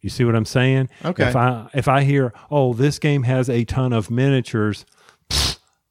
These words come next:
Speaker 1: I know where that's gonna be at. So that's kinda beyond what I'm willing to pay at this point. But, th-, <sighs> you know, maybe I'm being unfair. Yes, I always have buyer's remorse.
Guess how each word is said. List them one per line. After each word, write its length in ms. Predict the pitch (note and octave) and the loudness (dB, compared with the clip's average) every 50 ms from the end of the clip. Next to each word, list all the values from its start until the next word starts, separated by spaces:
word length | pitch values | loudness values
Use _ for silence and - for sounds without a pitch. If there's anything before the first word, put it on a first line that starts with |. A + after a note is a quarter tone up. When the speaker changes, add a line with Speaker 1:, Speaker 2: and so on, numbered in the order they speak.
| _ - | _ -4
Speaker 1:
I 140 | A#2 B2 | -2 0
know 200 | A#2+ B2 B2+ C3 | 0 2 2 2
where 160 | A#2+ A2+ G#2 F#2+ | 2 2 2 2
that's 320 | G2 A2 B2+ C3+ B2 - | 2 2 2 2 0 0
gonna 280 | - A#2+ G#2+ G2 F#2+ F#2 | -2 0 0 0 0 0
be 220 | F2 G2+ G2 G2 | 0 0 0 2
at. 220 | G2 G2 G2+ G#2 | 0 0 -2 -4
So 420 | - - A2 G2+ G2+ G2+ G#2 G#2 - _ _ - - - G#2+ | -4 -4 -2 0 0 0 -2 -4 -8 _ _ -20 -16 -10 -4
that's 260 | G#2+ A2+ A#2+ A2+ - | -2 0 0 -2 -4
kinda 320 | - - C3+ B2+ B2 A#2+ | -4 -2 0 2 4 4
beyond 520 | A2 G#2 G#2+ A2 A2 A2+ A2+ A2+ A2 G#2+ G2 | 4 4 4 4 4 4 4 4 4 2 0
what 280 | G2 G2 G#2+ A2 G#2+ F#2 | 2 2 4 4 2 0
I'm 480 | E2 F#2 G#2 G#2 G#2 G#2 G#2 G2 F2+ F2 _ _ _ _ - B2 G#2 F#2+ F#2 F2+ | -2 -2 -2 0 0 0 -2 -2 -4 -8 _ _ _ _ -20 -18 -16 -14 -14 -10
willing 380 | F2+ F#2 G#2 A2 A#2 A#2 A2+ A2 | -4 0 4 4 6 6 4 4
to 120 | - - E2+ | 2 -2 -2
pay 320 | - - G#2 G2+ A#2 C3+ | 0 2 4 4 4 4
at 100 | D3 - | 2 2
this 200 | - E3+ E3 - | 2 0 0 0
point. 420 | - - F#3+ G3 A3 B3+ A3+ - - _ _ - _ - | 0 0 2 4 4 2 0 -4 -10 _ _ -20 _ 0
But, 160 | D3 C3+ A2 | 0 0 0
th-, 120 | E3 - _ - A#2+ | -6 -12 _ -10 -10
<sighs> 140 | - - - C#3+ | -10 -10 -8 -4
you 140 | C3 D3+ | 0 0
know, 120 | D#3 F3 F3+ | 2 2 2
maybe 260 | F3 E3+ E3+ E3+ E3+ | 2 2 2 2 2
I'm 140 | E3+ E3 D3 | 2 2 2
being 240 | D#3 D#3 D#3 D#3+ D#3 | 2 2 2 0 0
unfair. 640 | - C#3 D3 C3+ - - - G#2 A2 A#2+ D3 E3 | 0 0 0 -2 -2 -4 -2 0 0 2 0 0
Yes, 340 | D#3+ D3 C#3 C3+ C#3 D#3 - | 0 2 2 2 2 0 0
I 80 | D3 B2 | -2 -2
always 300 | A#2+ B2+ C#3 C#3+ C3 - | 0 0 0 0 0 0
have 160 | B2+ A2+ F#2 | 0 -2 0
buyer's 420 | - G2+ G2+ A#2 C3 C#3 C3 - | -2 -2 -2 -2 -2 -2 -4 -4
remorse. 720 | - G2+ F2+ F2 F2 F2 F#2 G#2+ C#3 F#3 G3+ - - - | -6 -6 -6 -6 -4 -4 -2 -2 -2 -2 -4 -6 -12 -20